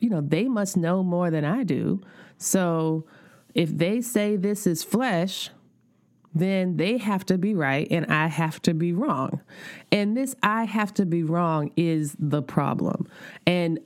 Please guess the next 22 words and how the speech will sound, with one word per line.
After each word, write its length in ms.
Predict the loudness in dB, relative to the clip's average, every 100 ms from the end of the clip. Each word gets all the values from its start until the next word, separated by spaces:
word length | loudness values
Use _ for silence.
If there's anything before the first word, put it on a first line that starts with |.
| _ _ -2
I 200 | 0 0
really 520 | -2 -2 -2 -2 -2
was 180 | -2 -2
working, 500 | 0 0 0 -2 -2
doing 340 | 0 0 0 0
all 200 | 0 -2
kinds 400 | -2 0 0 0
of, 420 | 0 0 -2 -2
like, 420 | 0 0 -2 -8 -20 -20 -20 _ -2
elementary 540 | 2 2 0 -2 -2 -4
school 320 | 0 0 0
kid 360 | 0 0 2
mental 360 | 0 -2 0 -2
gymnastics 800 | 0 0 2 0 -2 -2 -4 0
to 100 | 0
try 220 | 2 0
to 80 | 0
figure 380 | -2 -2 0 0
out 200 | 0 -2
how 400 | -2 0 2 0
the 140 | 0
flesh 560 | -2 -2 0 0 -4